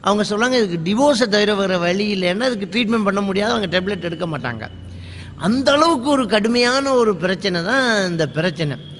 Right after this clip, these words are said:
அப்ப இந்த பிரச்சனை வர்ற, வந்த உடனே இப்ப நான் அதை எப்படி handle பண்றேன் அப்படின்னு சொன்னோன்னே, அவங்கள்ட்ட உட்கார்ந்து பேசுவேன் நான். பேசும்போது பாருங்க, நீங்க கண்ணால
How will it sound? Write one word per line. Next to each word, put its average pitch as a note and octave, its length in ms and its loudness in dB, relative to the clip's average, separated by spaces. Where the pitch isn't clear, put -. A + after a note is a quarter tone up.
அப்ப F3+ 180 -2
இந்த D#4 340 0
பிரச்சனை D#4 580 2
வர்ற, A#3+ 320 2
வந்த A3+ 320 0
உடனே G#3 360 0
இப்ப D#3+ 160 -8
நான் C#4 360 2
அதை C4+ 180 2
எப்படி G#3+ 240 0
handle G3+ 320 -2
பண்றேன் D#3 400 -4
அப்படின்னு D3+ 340 -4
சொன்னோன்னே, C#3+ 420 -4
அவங்கள்ட்ட C4 360 2
உட்கார்ந்து A3+ 640 0
பேசுவேன் F3+ 580 0
நான். C3 200 -12
பேசும்போது B3 500 0
பாருங்க, G3 320 -2
நீங்க F3 220 -6
கண்ணால F3+ 460 -2